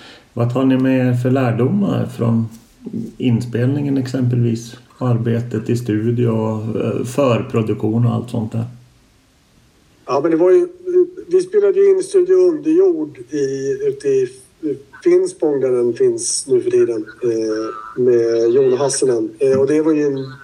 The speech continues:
Speaker 2: jävligt trevlig upplevelse att vara där. Det var ju, flöt ju på oerhört snabbt. Vi hade väl som någon, liksom, någon liten öppet,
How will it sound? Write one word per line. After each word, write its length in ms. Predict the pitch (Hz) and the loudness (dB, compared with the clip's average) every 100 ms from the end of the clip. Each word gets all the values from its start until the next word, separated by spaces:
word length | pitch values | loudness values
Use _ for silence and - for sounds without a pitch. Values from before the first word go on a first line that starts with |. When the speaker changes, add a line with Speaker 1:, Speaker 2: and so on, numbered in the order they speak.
| - - | -20 -6
Speaker 2:
jävligt 420 | 156 151 147 160 - - _ - | -2 -2 -2 -6 -8 -20 _ -2
trevlig 440 | 147 139 147 143 | 0 0 -2 -2
upplevelse 680 | 160 139 - 151 143 131 143 | -2 -4 -4 -2 -2 -2 0
att 120 | 131 | 0
vara 460 | 135 131 131 131 127 | 0 0 -2 -2 -4
där. 400 | 143 151 156 143 | -2 -2 -2 -4
Det 80 | |
var 180 | 139 139 | -2 -2
ju, 240 | 131 131 127 - 151 _ _ _ _ _ _ _ _ _ | 0 -2 -4 -12 -18 _ _ _ _ _ _ _ _ _
flöt 280 | 175 151 156 | -6 -4 -6
ju 40 | |
på 420 | 147 151 143 127 - - - | -2 0 0 -4 -14 -6 2
oerhört 480 | 185 185 165 139 | 4 2 0 -8
snabbt. 380 | - 143 127 - 147 | -6 -6 -6 -8 -6
Vi 60 | |
hade 300 | 147 160 147 | -4 -4 -2
väl 140 | 156 143 | -2 -2
som 220 | 165 147 | -2 -2
någon, 380 | 143 135 135 123 - _ _ _ - | 0 0 -2 -8 -16 _ _ _ -14
liksom, 360 | 139 147 131 - - - - - _ _ - | -8 -4 -4 -4 -14 -20 -20 -20 _ _ -6
någon 160 | 160 | -2
liten 240 | 165 170 165 | 0 0 2
öppet, 480 | 180 - - 180 | 0 0 -2 -2